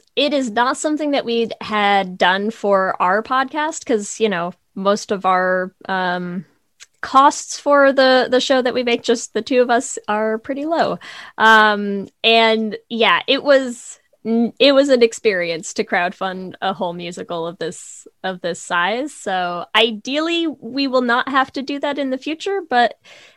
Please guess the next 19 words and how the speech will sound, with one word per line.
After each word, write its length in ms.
at 160
least 240
we 140
know 200
we 240
can. 520
<laughs> 180
And, 300
and 140
we 100
learned 260
a 60
lot 240
about 260
how, 680
<laughs> 760
'cause 380
it 160
is, 260